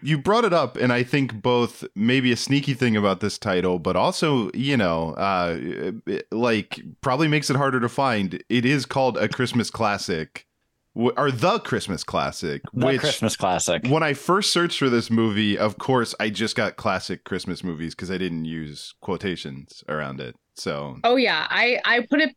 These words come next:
Speaker 3: on again today to, like, just to have it on before this, and I, it took <laughs> like five minutes. It just kept bringing up classic Christmas movies.
Speaker 1: Right.
Speaker 3: And I was like, "No."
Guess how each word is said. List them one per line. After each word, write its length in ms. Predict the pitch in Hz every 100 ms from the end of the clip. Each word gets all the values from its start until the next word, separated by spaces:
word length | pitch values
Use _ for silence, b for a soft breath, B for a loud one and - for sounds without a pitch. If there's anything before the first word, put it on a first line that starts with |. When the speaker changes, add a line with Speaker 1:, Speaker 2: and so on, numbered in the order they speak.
| -
Speaker 3:
on 240 | 208 220
again 240 | 233 196 180
today 300 | 208 180 180
to, 80 |
like, 220 | 165 160 170
just 180 | 165 -
to 80 |
have 180 | 180 160
it 80 | 165
on 340 | 160 156 160
before 360 | 165 175 160 160
this, 300 | 196 262 -
and 120 | 196
I, 200 | - 170 -
it 180 | 190 185
took 220 | 277 285
<laughs> 340 | - - _ -
like 160 | 285 -
five 380 | - 214 202 202
minutes. 280 | 196 175
It 80 | 185
just 160 | 190 190
kept 220 | 208 -
bringing 200 | 202 190
up 160 | 180 -
classic 480 | - 185 247 233 -
Christmas 400 | 320 - - 196
movies. 320 | 185 175 170
Speaker 1:
Right. 160 | 247
Speaker 3:
And 40 | 233
I 20 |
was 100 | 254
like, 140 | 269 277 494 480
"No." 240 | 440 320